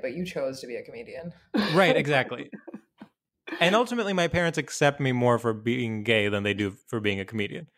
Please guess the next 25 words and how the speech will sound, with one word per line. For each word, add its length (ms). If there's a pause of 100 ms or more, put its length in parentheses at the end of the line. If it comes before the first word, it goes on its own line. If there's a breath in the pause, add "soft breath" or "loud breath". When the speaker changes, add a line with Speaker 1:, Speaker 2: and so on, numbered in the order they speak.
(140)
Speaker 1:
Common. 260
Speaker 3:
Oh, 160
I 140
can't 220
imagine. 560 (160)
I 80
can't 240
imagine 560 (160)
if 240
my 560 (260)
beautiful 540
gay 220
son 500 (420 loud breath)
went 320
to 600 (340)
undergrad, 560 (600)
Speaker 2:
Hmm. 60
Speaker 3:
grad, 220 (800)
and 100
Speaker 2:
Stop. 420 (200)
Speaker 3:
then 100
<laughs> 1300
tells 400
me, 380 (500 loud breath)
"Hey, 400